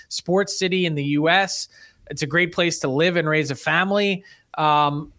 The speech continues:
I can't remember in my career as a journalist and or growing up in Philly, someone spurning the Flyers. And so was it the coach? Was it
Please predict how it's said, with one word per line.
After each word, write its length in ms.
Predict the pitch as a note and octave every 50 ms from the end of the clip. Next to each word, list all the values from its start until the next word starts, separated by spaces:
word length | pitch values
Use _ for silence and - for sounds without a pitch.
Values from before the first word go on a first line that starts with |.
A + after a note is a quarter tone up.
| -
I 120 | - E3 G#3
can't 400 | G#3 - A3 A3+ A#3 A#3+ A3+ -
remember 540 | G3 F#3 F#3 F#3 F#3 G3 G#3 G3 F#3+ F#3
in 100 | F3+ E3
my 240 | D#3+ D#3+ D#3+ E3+ F3
career 680 | E3+ E3+ - F3 E3 D#3 D#3+ F3+ F#3 F#3 F#3+ F#3 F3+ E3+
as 200 | D#3+ D#3+ D#3 C3+
a 60 | C3+
journalist 680 | C3+ C3+ - F3 F#3 G3 G3 G3 G3 F#3+ F#3+ F3 - - -
and 260 | E3 F3+ F#3 G3 F#3
or 240 | F#3 F3+ F#3 F3+ E3+
growing 440 | D3+ C#3+ D3+ D#3+ E3+ F3 F3 D#3+ D3+
up 240 | D#3 E3+ F3 -
in 180 | - D#3+ D3+ C#3
Philly, 540 | - - D3+ C#3+ C#3 C#3 C#3+ C#3 C#3 C3+ _ _ _ _ _ _
someone 760 | - - - - G3 F#3 F#3 F#3+ F#3+ F#3 F#3 F3+ F3 E3 D#3 - _
spurning 720 | - - - - - - F3+ F3 F3+ F#3 F#3 F#3 F3 E3+ D#3
the 60 | D3+
Flyers. 720 | D3+ - D3 D3 D#3+ - D3+ F#2 - - - - - - - _ _ _ _ _ _ _ _ _ -
And 180 | - E3+ E3+
so 540 | D3+ - - F#3+ F#3 F#3+ F#3+ F#3 E3+ E3 - - _ _ _ _ _ _ _ _ _ _ _ _ _ _ _ -
was 480 | A#3+ F3 D#3 D3 D3+ F3 F3+ F3 D#3 D3
it 240 | D#3+ D3+ D#3 - -
the 60 | C#3
coach? 600 | - - G#3+ B3+ C4+ G3+ G3 - - - - - -
Was 300 | - E3 D#3+ E3+ D#3 C#3
it 560 | D#3+ E3+ E3+ E3 E3 - - - - - -